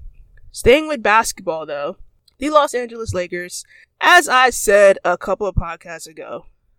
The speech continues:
have officially advanced to the N B A Finals. Yip-de-doo-dah day. We, like, we didn't see that coming. Congratulations to them.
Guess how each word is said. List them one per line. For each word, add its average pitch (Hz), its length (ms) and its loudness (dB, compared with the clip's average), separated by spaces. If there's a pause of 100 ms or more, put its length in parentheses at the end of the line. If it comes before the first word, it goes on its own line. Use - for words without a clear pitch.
(260)
have 277 220 -2
officially 254 480 -8
advanced 160 760 -6 (260)
to 294 140 -4
the 277 140 -4
N 196 140 -4
B 180 160 -6
A 196 100 -2
Finals. - 580 -6 (680)
Yip-de-doo-dah 156 1000 -10
day. - 260 -14 (800)
We, 135 120 -18
like, 135 200 -16
we 160 100 -10
didn't 151 180 -12
see - 140 -14
that - 200 -12
coming. - 280 -18
Congratulations 160 880 -6
to 165 120 -6
them. 147 280 -8